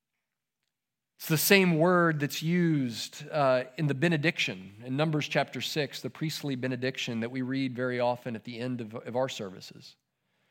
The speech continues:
Right? "May the Lord's face shine upon you and be gracious to you."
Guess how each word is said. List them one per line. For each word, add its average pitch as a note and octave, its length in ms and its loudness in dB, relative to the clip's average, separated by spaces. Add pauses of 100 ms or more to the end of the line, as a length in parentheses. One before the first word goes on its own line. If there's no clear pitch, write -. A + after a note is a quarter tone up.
(160)
Right? D#3 200 8
"May D#3+ 100 4
the D3+ 100 6
Lord's E3 340 4
face F3 480 2
shine E3+ 500 2
upon B2 340 -4
you G#2+ 200 -6
and A2 80 -6
be A#2 80 -4
gracious C3 600 -4
to - 100 -14
you." F#2 160 -18